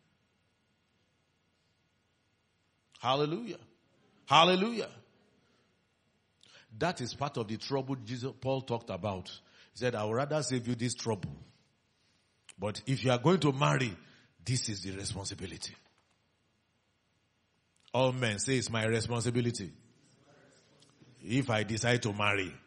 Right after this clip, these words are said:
Singles, "It's my responsibility." I can't hear you. Are you afraid? <laughs> Hallelujah.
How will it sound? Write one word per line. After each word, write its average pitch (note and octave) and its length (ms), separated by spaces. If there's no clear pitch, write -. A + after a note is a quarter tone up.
Singles, E3 960
"It's C3+ 200
my D3 180
responsibility." D#3 1120
I D#3 100
can't B3 240
hear G#3 200
you. D#3+ 300
Are D#3 140
you C4+ 100
afraid? A3+ 600
<laughs> F#3 160
Hallelujah. E3 720